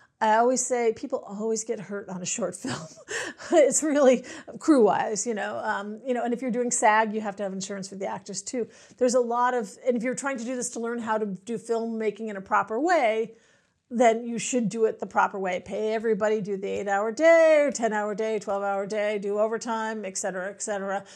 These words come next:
Do all the paperwork the way you would do paperwork for productions, and you're learning how to do it. But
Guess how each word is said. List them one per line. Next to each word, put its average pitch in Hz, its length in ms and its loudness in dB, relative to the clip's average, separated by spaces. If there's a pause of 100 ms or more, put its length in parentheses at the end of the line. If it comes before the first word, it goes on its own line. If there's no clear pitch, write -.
(120)
Do 240 140 2
all 226 80 2
the 208 80 -4
paperwork 226 600 0
the 226 80 -2
way 220 360 -2
you 220 160 -10
would 208 160 -4
do 208 120 -8
paperwork 208 640 -4
for 208 160 -10
productions, 196 760 -6 (260)
and 220 240 -6
you're 233 140 -2
learning 208 300 -4
how 190 200 -2
to 196 100 -4
do 202 280 2
it. - 200 -2 (400)
But 233 300 8